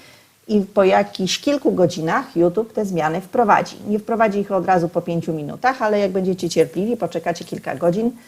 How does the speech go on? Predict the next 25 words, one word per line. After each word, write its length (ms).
jak 160
zapiszecie, 680
to 320
będzie 340
to 140
możliwe. 560
I 100
to 120
wszystko. 420
Jeśli 580
natomiast 600
to, 80
co 140
zrobiliście, 560
Wam 240
nie 120
pasuje, 500
no 160
to 80
wystarczy 420
kliknąć 440
na 160
odrzuć 360
zmiany 520
i 300